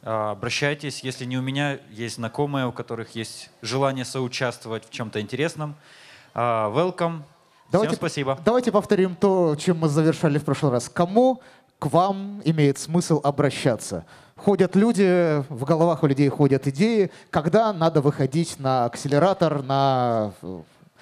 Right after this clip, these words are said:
Speaker 2: с-, на совместное творчество.
Speaker 1: Хорошо. Как только появилась идея, сразу обращайтесь.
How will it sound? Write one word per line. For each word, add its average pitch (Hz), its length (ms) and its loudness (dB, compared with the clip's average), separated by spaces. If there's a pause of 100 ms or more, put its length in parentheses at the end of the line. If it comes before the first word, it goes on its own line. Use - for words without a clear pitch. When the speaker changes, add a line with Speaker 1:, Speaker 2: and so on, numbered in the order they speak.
Speaker 2:
с-, 135 340 -2
на 175 140 2
совместное 175 600 2
творчество. 135 520 -2
Speaker 1:
Хорошо. 131 460 -8
Как 147 160 -4
только 170 280 -2
появилась 147 540 -4
идея, 156 400 -2
сразу 135 460 -4
обращайтесь. 101 720 -12